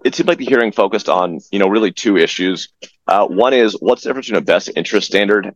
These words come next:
and erisa standard? And, you know, I, I think that, you know, there were a number of, um, consumer group commenters who were essentially pushing that, you know, we have a number of financial institutions that operate in a best interest world,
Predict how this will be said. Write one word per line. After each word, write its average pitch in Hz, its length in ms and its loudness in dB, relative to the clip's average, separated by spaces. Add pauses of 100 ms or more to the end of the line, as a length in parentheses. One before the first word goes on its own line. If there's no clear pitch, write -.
and 87 220 0
erisa 87 420 0
standard? 65 520 -2
And, 90 360 -2 (440)
you 95 100 -2
know, 101 120 4
I, 104 140 0
I 104 80 0
think 110 240 -4
that, 101 180 2 (500)
you 104 100 -2
know, 90 40 -2
there 104 180 0
were 101 160 4
a 76 60 2
number 101 320 2
of, 90 220 0 (920)
um, 69 520 -2 (1400)
consumer 151 380 0
group 139 160 -2
commenters 101 640 0
who 120 140 -4
were 101 440 4 (120)
essentially 123 340 0
pushing 110 460 0
that, 87 200 4 (320)
you 113 120 -2
know, 98 340 0 (800)
we 135 140 6
have 131 100 4
a 127 40 0
number 131 180 2
of 120 60 0
financial 104 280 -4
institutions 95 400 -10
that - 100 -4
operate 87 300 0
in 73 80 -4
a 78 40 -4
best 87 220 2
interest - 280 -12
world, 113 360 4